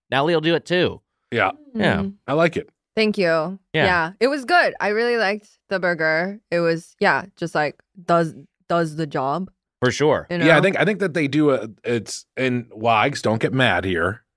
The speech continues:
Speaker 2: but with In-N-Out, sometimes it can get a little too vegetable-y.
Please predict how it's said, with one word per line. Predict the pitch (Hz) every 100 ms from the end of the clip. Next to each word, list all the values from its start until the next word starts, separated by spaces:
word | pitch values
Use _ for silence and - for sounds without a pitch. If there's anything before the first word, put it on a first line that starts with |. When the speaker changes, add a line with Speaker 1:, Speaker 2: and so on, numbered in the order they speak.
| _ _ _ _ _ _ _ _ -
Speaker 2:
but | 117
with | 117 117
In-N-Out, | 139 147 131 135 -
sometimes | - 123 127 120
it |
can | 117
get | 123
a | 120
little | 120
too | 123 135
vegetable-y. | 123 135 127 - 98 92 90 98 110